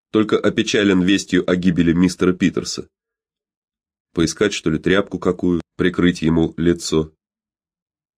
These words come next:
И положить его надо так,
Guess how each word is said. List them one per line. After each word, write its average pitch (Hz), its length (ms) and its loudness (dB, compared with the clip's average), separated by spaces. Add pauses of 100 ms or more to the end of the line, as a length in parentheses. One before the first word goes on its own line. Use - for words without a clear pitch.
(960)
И 92 60 -2
положить 104 500 2
его 101 160 4
надо 92 240 4
так, 87 380 -4